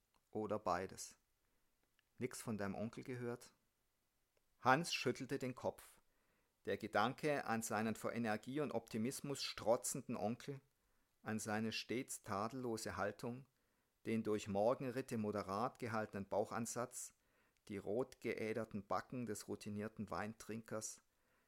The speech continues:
erfüllte ihn mit Ekel. Er konnte sich lebhaft vorstellen, was Oberst von Wetzland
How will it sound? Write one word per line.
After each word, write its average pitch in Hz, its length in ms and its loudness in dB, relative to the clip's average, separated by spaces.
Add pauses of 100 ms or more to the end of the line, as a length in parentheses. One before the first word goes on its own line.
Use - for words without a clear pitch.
(180)
erfüllte 107 540 -4
ihn 113 260 -4
mit - 240 -6
Ekel. 101 400 -10 (840)
Er 104 100 0
konnte 139 260 0
sich 135 220 -2
lebhaft 147 420 4
vorstellen, 127 720 4 (380)
was - 160 -6
Oberst 123 400 4
von 98 220 -2
Wetzland 120 640 0